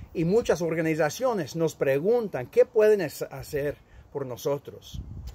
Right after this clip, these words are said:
Necesitamos más ayuda, sobre todo en entrar y afianzar nuestra posición y crecer en el mercado norteamericano de comercio justo. Así que hacia ese objetivo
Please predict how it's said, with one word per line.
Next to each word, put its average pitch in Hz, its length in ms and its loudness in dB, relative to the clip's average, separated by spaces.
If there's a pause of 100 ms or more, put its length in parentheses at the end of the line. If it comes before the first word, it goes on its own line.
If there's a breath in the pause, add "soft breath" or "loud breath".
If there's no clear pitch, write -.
(260)
Necesitamos 151 640 -2
más 156 240 0
ayuda, 143 460 0
sobre 156 280 2
todo 233 460 4 (460 loud breath)
en 180 200 4
entrar 202 680 0 (140)
y 170 100 0
afianzar 190 760 0 (380 soft breath)
nuestra 160 320 0
posición 160 600 2
y 170 100 -4
crecer 170 600 0 (140)
en 151 120 -2
el 139 60 -2
mercado 180 640 -2
norteamericano 151 1200 -2
de 131 100 -2
comercio 127 480 -6
justo. - 340 -16 (1120 soft breath)
Así 196 280 -4
que 214 280 4
hacia 156 400 2
ese 208 300 4
objetivo 165 720 0